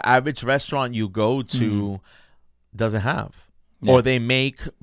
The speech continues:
Speaker 1: who knows, maybe they make twenty-five dozens or
Speaker 2: Mm-hmm.
Speaker 1: fifty dozens, and that is ja. So you
Speaker 2: Yeah.
Speaker 1: go looking and they never have.
Speaker 2: Mm-hmm.
Speaker 1: Thankfully, we always have.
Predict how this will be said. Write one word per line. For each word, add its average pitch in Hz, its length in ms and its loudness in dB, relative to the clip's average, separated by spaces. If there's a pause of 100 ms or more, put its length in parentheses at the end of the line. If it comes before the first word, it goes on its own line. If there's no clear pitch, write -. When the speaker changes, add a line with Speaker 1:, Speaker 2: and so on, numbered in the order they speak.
Speaker 1:
who 170 120 -6
knows, 127 400 -6
maybe 120 240 -4
they 135 120 -2
make 131 260 -8
twenty-five 110 1040 2
dozens 104 720 -4
or 101 300 0
Speaker 2:
Mm-hmm. - 60 -10
Speaker 1:
fifty 135 380 -4
dozens, 110 500 -2
and 101 200 -6
that 110 300 0 (340)
is 95 360 -6
ja. 110 220 4 (100)
So - 200 -2
you 110 180 0
Speaker 2:
Yeah. 117 60 -4
Speaker 1:
go 139 220 6
looking 123 720 0
and 107 160 -6
they 107 100 -6
never 107 200 -6
have. 101 400 2
Speaker 2:
Mm-hmm. - 380 -12
Speaker 1:
Thankfully, 143 500 2
we 107 320 -4
always 120 440 2
have. 98 320 -2